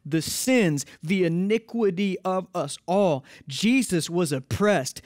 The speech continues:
Jesus was afflicted, yet he did not open his mouth. He was led like a lamb to the slaughter,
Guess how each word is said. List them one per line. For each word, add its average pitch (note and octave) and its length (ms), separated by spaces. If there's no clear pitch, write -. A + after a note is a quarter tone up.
Jesus F3 600
was F3 240
afflicted, D#3+ 640
yet G3 240
he F3+ 400
did B3 280
not A#3 400
open A3+ 360
his F3 260
mouth. G3 680
He A#3 100
was G3 220
led G#3 260
like G3+ 260
a F#3 60
lamb F#3+ 360
to E3+ 140
the C#3+ 120
slaughter, E3+ 560